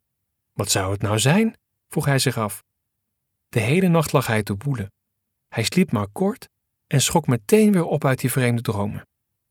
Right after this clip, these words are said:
Tegen de ochtend viel hij eindelijk diep in slaap en werd pas wakker toen de zon al hoog aan de hemel stond. Hoe snel zijn benen hem ook droegen om naar het afgesproken doel te rennen, Koerma zat daar al glimlachend op hem te wachten.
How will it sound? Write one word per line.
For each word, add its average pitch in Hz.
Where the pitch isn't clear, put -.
Tegen 110
de 113
ochtend 117
viel 123
hij 107
eindelijk 117
diep 135
in 107
slaap 117
en 127
werd 127
pas 113
wakker 139
toen 107
de 107
zon 117
al 113
hoog 117
aan 131
de 123
hemel 180
stond. 117
Hoe -
snel 185
zijn 180
benen 156
hem 151
ook 131
droegen 151
om 131
naar 127
het 120
afgesproken 127
doel 196
te -
rennen, 113
Koerma 190
zat 156
daar 147
al 120
glimlachend 120
op 117
hem 101
te 107
wachten. 98